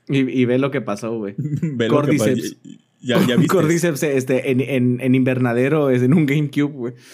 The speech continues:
Speaker 2: <laughs> No mames. No, mira, yo, yo mi, mi única experiencia con el GameCube y el único pinche juego que jugué fue el Turok.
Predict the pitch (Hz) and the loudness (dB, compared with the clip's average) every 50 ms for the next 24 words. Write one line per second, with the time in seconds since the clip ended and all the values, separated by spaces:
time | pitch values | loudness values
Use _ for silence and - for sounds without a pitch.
0 | - - - 147 123 - - - - _ _ _ 359 330 - _ _ _ _ 440 | -20 -8 -6 -6 -6 -6 -12 -18 -20 _ _ _ -12 -12 -12 _ _ _ _ -18
1 | - _ _ - - 415 403 349 - 214 - - - 120 117 - 117 127 135 131 | -18 _ _ -20 -18 -18 -16 -14 -14 -14 -14 -12 -14 -14 -14 -12 -8 -4 -2 -2
2 | 117 110 - - _ 139 127 _ _ _ _ _ 139 143 160 175 170 147 151 170 | -2 -4 -6 -14 _ -20 -20 _ _ _ _ _ -2 -2 0 0 -2 -2 0 0
3 | 175 135 110 135 131 120 151 147 139 160 175 214 262 247 185 160 160 175 202 208 | 0 0 -2 -6 -6 -4 -4 -2 -2 -2 -2 -2 -4 -4 -4 -4 -4 -4 -4 -4
4 | 214 185 - - - 135 135 135 139 170 165 147 139 120 113 110 110 120 131 139 | -4 -6 -6 -4 -4 -2 -2 -2 -4 -6 -6 -6 -6 -4 -4 -4 -4 -4 -4 -6
5 | - - 127 139 151 - 135 135 131 135 160 190 208 190 196 170 151 180 175 160 | -4 -2 -2 -2 0 0 0 0 2 0 0 -2 -2 -2 -4 -4 -4 -4 -6 -4
6 | - 175 - - 170 170 156 160 131 127 120 120 127 120 147 139 131 - 147 139 | -4 -4 -4 -2 -4 -4 -4 -4 -4 -2 -2 -2 -2 0 -2 -4 -2 -2 -2 -2
7 | 127 104 92 - - _ | 0 -2 -4 -6 -14 _